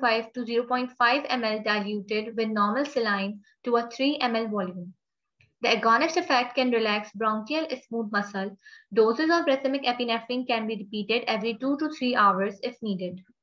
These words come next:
Now the patient counseling. Croup is spread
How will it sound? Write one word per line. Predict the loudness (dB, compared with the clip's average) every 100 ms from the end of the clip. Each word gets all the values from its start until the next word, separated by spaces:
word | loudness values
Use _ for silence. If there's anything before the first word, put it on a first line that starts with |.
| _ _ _ _ _ -20 _ -20 -20 _ _ _ _ _ _
Now | 4 6 6
the | 4
patient | 4 4 0 2
counseling. | 2 2 -2 -8 -8 -12 _ _ _ _ _ _ -20 _ _ _ _ _ _ _ _ _ _ _ _ _ -4
Croup | 0 2
is | 4 2 2
spread | 4 4